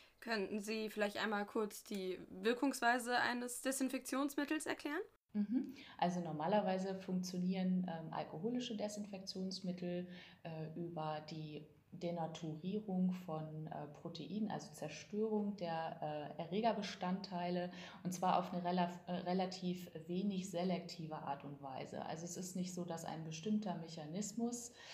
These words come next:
Speaker 2: ähm, im Bakterium angegriffen wird, sondern einfach, äh, relativ breit das Bakterium in Gänze zerstört wird, ähm, im Bereich der Proteinstrukturen zum Beispiel.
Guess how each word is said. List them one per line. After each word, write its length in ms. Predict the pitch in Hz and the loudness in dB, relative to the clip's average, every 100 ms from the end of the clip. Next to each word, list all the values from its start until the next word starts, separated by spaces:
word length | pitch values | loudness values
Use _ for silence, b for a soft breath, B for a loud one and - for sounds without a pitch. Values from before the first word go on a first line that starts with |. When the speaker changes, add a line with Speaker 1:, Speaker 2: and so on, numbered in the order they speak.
| B B | B B
Speaker 2:
ähm, 360 | 175 170 175 175 | -4 -2 -2 -2
im 180 | 175 180 | 2 4
Bakterium 920 | 156 156 185 202 226 233 233 233 220 | 4 0 -2 0 0 0 2 2 0
angegriffen 680 | 190 208 214 208 202 208 190 | 2 4 4 2 -2 -2 -2
wird, 280 | 180 190 190 | 0 0 -2
sondern 400 | - 165 165 160 160 | -6 -4 -4 -6 -6
einfach, 640 | 156 160 - 160 160 156 - | -4 -4 -2 -2 -2 -4 -10
äh, 300 | 156 151 151 | -10 -8 -2
relativ 460 | 185 180 - 151 - - | 0 0 -2 -10 -12 -12
breit 560 | - 147 185 233 - B B B | -2 2 2 2 -2 B B B
das 220 | 170 165 - | -2 0 -2
Bakterium 640 | 160 - 185 180 175 180 | -6 0 2 4 2 -2
in 140 | 156 151 | -4 -2
Gänze 400 | 147 180 180 - | -2 -2 -4 -6
zerstört 680 | - 143 - 139 143 - | -10 -12 -10 -6 -6 -6
wird, 380 | 131 131 135 - 143 | -12 -10 -8 -10 -10
ähm, 260 | 143 139 - | -12 -10 -8
im 140 | 160 | -6
Bereich 320 | 151 143 151 | -6 -6 -6
der 100 | - | -8
Proteinstrukturen 1120 | - 160 151 151 165 180 - 165 - 160 156 156 | -8 -6 -6 -6 -2 -2 -2 -6 -8 -8 -6 -6
zum 320 | - 147 139 | -8 -10 -10
Beispiel. 600 | 123 123 - - - | -10 -6 -8 -8 -8